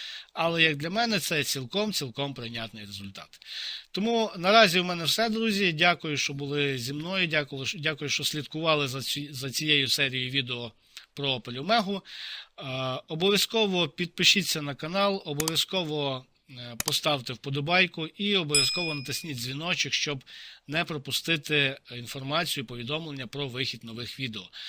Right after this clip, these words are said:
Вони обов'язково будуть, тому що і по Омезі ще є деякі роботи, і, м, інше авто уже також на підході, про які, про яке я буду також знімати відео.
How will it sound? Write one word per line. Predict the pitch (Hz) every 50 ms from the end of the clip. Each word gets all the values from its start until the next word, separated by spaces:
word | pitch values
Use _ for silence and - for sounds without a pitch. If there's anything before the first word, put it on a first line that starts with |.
| - - - -
Вони | - 143 165 185 190
обов'язково | 175 160 143 156 151 143 - - - 151 139 135 139
будуть, | 156 202 240 220 220 208 - -
тому | 175 156 151 151 147
що | - - - 151 135 139 -
і | - 151 139
по | 117 - 135 131
Омезі | 143 180 220 226 208 196 190
ще | 180 - - 185 180
є | 180 180 180 175 175 156
деякі | 147 143 165 165 160 156 147 - - 160 156 151 160 -
роботи, | 160 135 143 143 156 156 151 143 - - 139 135 - - - - - - - - _ -
і, | - 165 165 160 156 156 156 143 - _ _ -
м, | 127 117 113 113 110 110 110 110 110 110 107 107 - _ _ _ _ _ _ _ -
інше | - 214 208 190 175 - - 160 160 -
авто | 151 143 135 135 - 202 208 208
уже | 214 - 170 139 131 151 156
також | 143 - 135 - - 156 143 - -
на | 143 139 131
підході, | - - 123 - - 180 190 190 170 165 147
про | - 131 123 123
які, | 123 123 117 - - 147 151 156 151 147
про | 139 135 131
яке | 123 123 117 - 139
я | 131 123
буду | 117 123 113 113
також | - 117 110 - 135 131 113
знімати | 104 104 101 104 107 104 - 101
відео. | 90 90 90 78 67